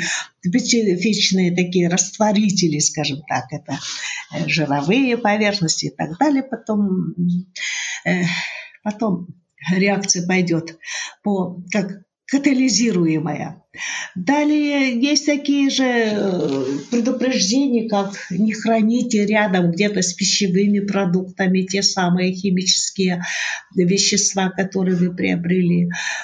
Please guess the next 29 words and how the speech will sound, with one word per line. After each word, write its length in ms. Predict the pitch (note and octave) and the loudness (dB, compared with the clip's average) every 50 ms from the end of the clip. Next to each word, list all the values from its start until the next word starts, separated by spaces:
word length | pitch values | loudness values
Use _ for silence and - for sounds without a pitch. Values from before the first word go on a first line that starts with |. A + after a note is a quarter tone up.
| - - _ _ _ _ | -12 -16 _ _ _ _
Надо 340 | - F#3 G3 F#3+ F#3 F3 F#3+ | 0 0 2 2 2 2 2
и 300 | G3 F#3+ F#3+ F#3+ F#3+ F#3 | 2 2 2 2 2 2
для 180 | F3 G3 F#3+ F#3+ | 2 2 2 2
них 200 | F#3+ G#3 G3+ - | 2 0 0 0
отвести 540 | G3+ G3+ - G3 G#3 F#3 - - A3+ G#3 G#3 | -2 -2 0 0 0 0 0 0 2 2 2
место, 640 | G3+ G3+ G#3 G3+ - - - G3+ G3 G3+ G3+ - - _ _ _ _ _ | 2 2 2 0 0 0 -2 -2 -2 -2 -4 -8 -14 _ _ _ _ _
какой-то 500 | - G3 F#3+ - G#3 G3 G3+ G3+ G3+ G3+ | -6 -4 -2 0 0 0 0 2 2 2
индивидуальный 920 | F#3 E3+ F3+ F#3+ F3+ F3 F3 E3+ F3+ G3 G3 G3+ G3+ G3 F#3+ G3 G3 F#3+ | 2 2 2 2 2 0 0 2 2 2 2 2 2 2 2 2 2 2
ящик 840 | F3+ E3+ F3+ F#3+ F#3+ G3+ F#3+ - - - - - G3+ F#3+ - - - | 2 2 2 2 2 2 2 0 0 0 0 -2 -2 -4 -8 -12 -10
в 40 | _ | _
темном 580 | - G#3+ G3 G3 G3 F#3+ F#3+ F#3+ F#3+ F#3+ F#3+ F#3 | -2 0 0 2 2 2 2 2 2 2 2 4
месте, 440 | F#3+ G3+ G#3 G#3 - - - - | 2 2 2 0 -4 -6 -8 -6
как 240 | - - G3 G3 - | -4 -4 -4 -4 -2
там 160 | - F#3+ F3 | -2 0 0
прописано, 720 | F3 G3+ G3+ G3+ G3+ - G#3+ G3+ G3+ - G#3 F#3+ G3 F#3+ F#3 | 0 0 -2 -2 -2 -2 0 0 2 2 2 0 2 2 2
не 120 | F#3 F#3+ F#3+ | 2 2 0
хранить 500 | - - G3+ G3+ G3+ G3+ G3+ G3+ G3+ G3+ | -2 0 0 2 2 2 2 0 0 0
на 120 | G3 G3+ | 0 0
солнце 500 | G3 - - G3 G3+ G#3 G3 G3+ F#3+ F#3+ | 0 0 0 0 0 0 0 0 -2 -2
и 40 | F3+ | -2
так 240 | - F#3 F3+ F3 F3 | -4 -6 -4 -2 0
далее. 200 | F3 F3 F3 F3 - - - - - - - | 0 0 0 -2 -4 -6 -6 -6 -6 -2 0
И 100 | C4+ C#4 | 2 4
вообще 640 | C#4+ D4+ D4 D4+ - - - F4 G4 F#4+ C#4 - - G#3+ | 4 2 2 2 0 2 2 2 2 2 2 0 0 0
не 140 | A3+ A3+ A3+ | 2 2 2
надо 320 | A#3+ C#4 D#4+ C#4+ C#4+ B3 | 4 2 2 2 2 2
запасаться 840 | A3+ A#3+ A3+ A3 - G#3 G3+ - - A#3 C4 C#4 C#4 C#4 - - F#3+ | 2 2 0 -2 -2 -2 -2 0 0 2 2 2 0 0 -2 -2 0
большим 420 | E3+ F3+ F#3 F#3 - - A3 G#3 G3+ | 0 2 2 2 2 2 0 0 0
количеством. 800 | - G3 F3+ E3 E3 D#3+ - - - - - - C#3+ C3+ - | 0 0 0 0 0 0 0 0 -2 -2 -4 -8 -12 -16 -18